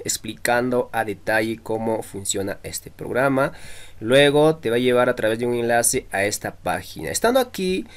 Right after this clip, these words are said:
lo que vas a hacer es descargar e instalarlo. Este programa, eh, es compatible con la versión de Windows diez,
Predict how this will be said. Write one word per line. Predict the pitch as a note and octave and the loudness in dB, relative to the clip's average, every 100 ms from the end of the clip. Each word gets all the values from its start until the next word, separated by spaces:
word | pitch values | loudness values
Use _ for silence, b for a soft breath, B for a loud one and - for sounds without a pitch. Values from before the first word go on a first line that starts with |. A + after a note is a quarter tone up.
| B B - | B B -2
lo | D#3 | 0
que | D#3 | 4
vas | D3+ D#3 | 2 2
a | |
hacer | D3+ D3+ D3+ | 0 2 2
es | D3+ | 2
descargar | C#3+ - A#2 B2 B2+ | 0 -2 0 2 2
e | |
instalarlo. | B2+ A#2+ A2 G#2 A2+ B2 A#2+ A#2 A#2+ B2+ B B B - | 0 -4 -6 -2 0 2 2 0 0 -2 B B B -14
Este | - C#3+ | -8 -2
programa, | D3 C#3+ C3 C3 B2+ B2+ C3 B B B B B - | 0 4 4 4 2 2 -2 B B B B B -2
eh, | A2+ A#2 A2+ B2 | 4 6 8 6
es | - | 4
compatible | C3+ A#2+ A2 A#2+ B2 | 0 0 -2 -2 -2
con | - A#2+ A#2 | -2 -2 0
la | A#2 | 2
versión | A2+ G2 - A#2+ A#2 | 0 -2 -2 0 0
de | A#2 | 0
Windows | G#2+ A2+ A2+ A2 A2 | -2 -4 -2 -4 -6
diez, | A2+ A2 G#2+ A2 - | -6 -2 0 4 2